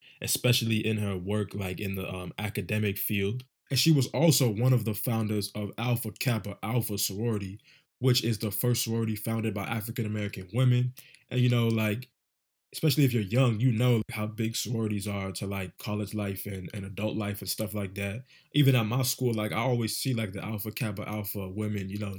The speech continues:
doing their thing and moving around and stuff. And so I feel like that's crazy that, you know, Lucy Slowe was, like, one of the first people to found that sorority,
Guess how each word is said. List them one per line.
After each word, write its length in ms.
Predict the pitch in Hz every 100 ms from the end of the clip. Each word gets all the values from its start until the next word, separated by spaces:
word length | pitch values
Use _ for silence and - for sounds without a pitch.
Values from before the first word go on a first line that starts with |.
| 95
doing 180 | 120 113
their 120 | 104
thing 420 | 95 110 107 98 - - -
and 160 | 101 98
moving 240 | 117 110
around 340 | 104 110 113
and 80 | 101
stuff. 320 | 98 - 110
And 120 | 101 92
so 340 | 110 104 127 - _ _ -
I 100 | 117
feel 160 | 127
like 120 | 113
that's 200 | 107 104
crazy 500 | - - 123 117 -
that, 240 | 98 104 - -
you 100 | 101
know, 120 | 98
Lucy 400 | 90 113 107 101
Slowe 300 | - - 107
was, 160 | 98 95
like, 140 | 98
one 180 | 104 110
of 60 |
the 100 | 98
first 420 | 98 - 107 101 -
people 240 | 113 104
to 120 | 101
found 480 | - - 107 101 104
that 140 | 98 -
sorority, 540 | - 104 101 95 92